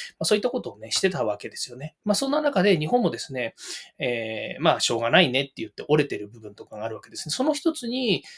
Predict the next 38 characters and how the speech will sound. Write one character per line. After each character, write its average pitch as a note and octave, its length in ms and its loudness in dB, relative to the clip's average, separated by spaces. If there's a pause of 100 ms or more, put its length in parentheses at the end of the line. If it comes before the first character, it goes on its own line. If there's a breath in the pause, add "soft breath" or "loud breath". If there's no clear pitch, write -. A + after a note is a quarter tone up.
(200 loud breath)
え C3+ 380 0
ー - 20 -8
と、 A#2+ 140 -8
オ D#3 160 10
ー E3 60 12
エ D#3+ 40 8
ス - 240 0
っ - 20 -2
て - 220 -14
い C3+ 40 -6
う C3 40 -4
ね、 F3 300 -4
え C#3 100 -2
ー、 - 60 -4
オ B2+ 100 -4
ペ - 100 4
レ C#3+ 80 8
ー C3+ 60 0
テ C3 60 -4
ィ B2+ 40 -4
ン - 20 -4
グ B2+ 60 -4
シ B2+ 160 0
ス - 80 -2
テ A#2 100 -10
ム G#2 80 -12
っ G2 40 -18
て - 100 -20
い - 40 -20
う A2 40 -10
も G#2+ 60 -10
の G2+ 60 -14
が G#2 80 -6
あ G#2 60 -4
り G2+ 80 -12
ま G#2+ 120 -14
し - 120 -6
て、 G#2+ 260 -4